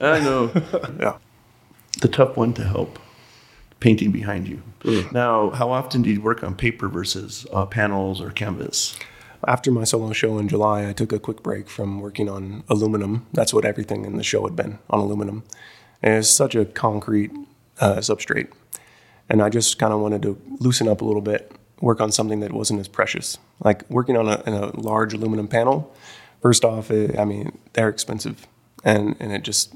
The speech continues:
Speaker 2: it, you know, taking risks on something like that is a little difficult.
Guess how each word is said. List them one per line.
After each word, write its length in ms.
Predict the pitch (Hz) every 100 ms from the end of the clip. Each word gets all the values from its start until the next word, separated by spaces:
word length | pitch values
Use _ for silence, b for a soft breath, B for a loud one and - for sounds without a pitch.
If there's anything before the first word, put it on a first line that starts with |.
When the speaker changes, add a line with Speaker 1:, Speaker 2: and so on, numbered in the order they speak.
| 262
Speaker 2:
it, 100 | - - - _ _ b b b _ _ _ _ _ _ _ _ _ _ -
you 80 | 110
know, 100 | - - _ _ -
taking 280 | 139 120
risks 360 | 98 107 - -
on 100 | 98
something 280 | 98 101 101
like 160 | 101 202
that 240 | - -
is 140 | -
a 60 | -
little 180 | - -
difficult. 420 | - - - -